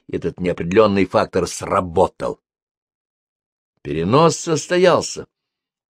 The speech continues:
и во времени, как они и рассчитывали, и в пространстве. Вот только в каком? По какому измерению? Попасть не только в другое время, с этим они заранее смирились, да и наличие личности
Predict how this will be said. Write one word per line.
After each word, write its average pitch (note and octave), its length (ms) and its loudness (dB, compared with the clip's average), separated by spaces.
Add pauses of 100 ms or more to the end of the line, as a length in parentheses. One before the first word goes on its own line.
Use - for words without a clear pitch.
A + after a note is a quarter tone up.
(140)
и F2+ 140 0
во E2+ 200 2
времени, C3+ 720 0
как - 220 -14
они A2 240 -4
и - 20 -4
рассчитывали, E2+ 600 -8 (560)
и F2+ 120 -14
в - 100 -18
пространстве. - 800 -8 (560)
Вот - 260 -12 (180)
только C#3 500 2
в - 100 -16
каком? - 640 -8 (960)
По - 140 -16
какому C#3+ 600 -2
измерению? A#2 720 0 (1040)
Попасть A#2+ 600 0
не B2 120 -2
только C#3 460 6
в B2 80 -2
другое B2 580 8
время, F#2+ 720 4
с - 120 -20
этим F2 200 -8
они F2 240 -4 (400)
заранее F2+ 560 -2
смирились, E2+ 600 -2
да E2 100 -2
и E2+ 60 2
наличие F2 480 -2
личности F#2 720 -4